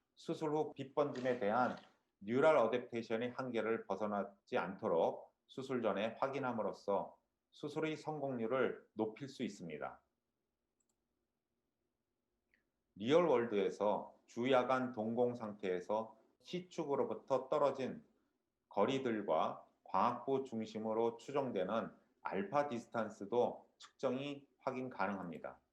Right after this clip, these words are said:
각막과 삽입된 아이웰의 고위 수차들이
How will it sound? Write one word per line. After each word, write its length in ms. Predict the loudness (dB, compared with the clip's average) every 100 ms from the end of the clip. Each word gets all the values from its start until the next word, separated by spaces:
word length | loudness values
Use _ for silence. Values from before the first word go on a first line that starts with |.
| _ _ _ _ _ _ _ _ _ _ -14
각막과 920 | -6 -2 2 2 4 4 4 2 -6 _ _
삽입된 840 | -4 -2 -2 -6 -2 0 0 -6 _ -4
아이웰의 800 | 2 4 4 4 4 0 -2 -6
고위 260 | 0 2 2
수차들이 760 | -4 -4 -4 -2 -4 -4 -6